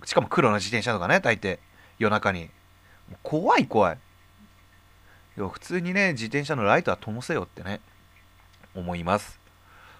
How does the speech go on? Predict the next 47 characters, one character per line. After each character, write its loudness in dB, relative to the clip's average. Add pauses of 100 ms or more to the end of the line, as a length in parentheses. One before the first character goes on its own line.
(140)
あ 6
と 8
は、 12 (500)
あ 2
の、 0 (1500)
平 8
行、 8
並 2
列 2
走 6
行 4
し -4
な 6
い 4
こ 0
と 0
に -2
し -12
て -6
ま -8
す、 -20
基 -10
本 -6
的 -8
に。 -12 (1400)
そ -8
う、 -4
自 -10
転 0
車 0
二 4
つ 4
ね、 4
横 2
に 0
並 6
ん -4
で、 10
あ 6
の、 2
歩 -4
道 2
を 4
走 -4
る -6
こ -6
と。 -6